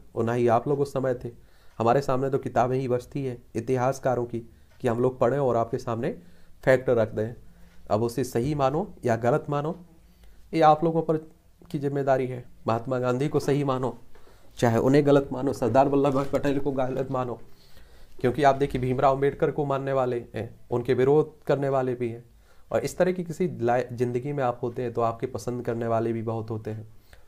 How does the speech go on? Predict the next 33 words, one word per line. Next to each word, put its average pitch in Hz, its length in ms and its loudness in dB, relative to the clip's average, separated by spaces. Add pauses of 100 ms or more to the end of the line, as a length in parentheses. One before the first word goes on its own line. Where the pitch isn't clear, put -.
(140)
नापसंद 120 460 2
वा-, 117 300 -4
करने 120 180 0
वाले 113 260 0
भी 117 140 -4
होते 113 240 -4
हैं, 110 240 -6
प्रशंसक 123 520 -2
होते 113 200 -4
हैं, 110 80 0
आलोचक 123 420 0
भी 117 140 -4
होते 110 260 -4
हैं। 107 160 -10 (1300)
तो 143 60 -4
ये 156 100 0
कहानी 139 420 -4
रहती 113 340 -4
है। 127 140 -6 (680)
और 151 180 8
बताइए, 147 400 2
आप 117 220 -2
लोग 139 140 -2 (400)
कुछ - 140 -2
सोचते 123 520 0
हैं 127 80 2
अगर 117 200 2
इन 113 100 -2
पर, 147 180 -2
तो - 280 -4
आप 107 180 2
लोग 120 100 2
नीचे 117 380 -2